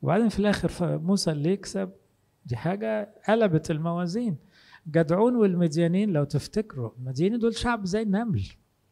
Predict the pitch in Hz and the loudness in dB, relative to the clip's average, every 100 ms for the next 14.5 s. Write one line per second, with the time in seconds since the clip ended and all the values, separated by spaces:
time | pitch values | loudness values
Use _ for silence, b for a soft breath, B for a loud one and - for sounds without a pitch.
0 | _ b b b b _ _ _ 170 151 | _ b b b b _ _ _ -6 0
1 | 165 208 240 180 196 220 185 - 233 233 | 2 2 2 2 2 4 2 2 0 -2
2 | - 160 147 - 151 156 208 196 185 190 | -2 0 0 2 0 2 0 0 0 -2
3 | - 147 147 151 190 165 127 165 147 - | -2 0 0 0 2 0 0 -2 -2 -4
4 | - 135 143 135 - 139 180 160 - - | -6 -4 -4 -8 -6 -2 -2 -4 -8 -20
5 | _ _ _ _ _ _ _ 127 131 - | _ _ _ _ _ _ _ -2 -2 0
6 | 170 202 180 - 143 170 143 123 160 160 | 2 4 2 0 -4 -4 -6 -6 -6 -6
7 | 156 160 160 165 - b b b b b | -6 -6 -4 -4 -6 b b b b b
8 | _ _ _ - 185 156 135 - 123 143 | _ _ _ 0 2 2 0 -2 -6 -4
9 | 131 156 185 196 180 196 190 180 165 170 | -2 0 2 2 2 2 2 2 2 0
10 | 165 170 170 - 120 - 143 143 196 190 | 0 -2 -4 -4 -6 -2 -2 0 0 0
11 | 156 165 156 _ _ _ _ _ - 180 | 0 -2 -6 _ _ _ _ _ -8 -6
12 | 190 190 196 - 147 - _ - 160 185 | -4 -4 -6 -10 -16 -18 _ -10 -6 -4
13 | 190 175 - 147 165 175 - 196 180 165 | 0 -2 -2 -6 -4 -4 -2 -2 -2 -4
14 | 180 190 170 - | -6 -4 -6 -8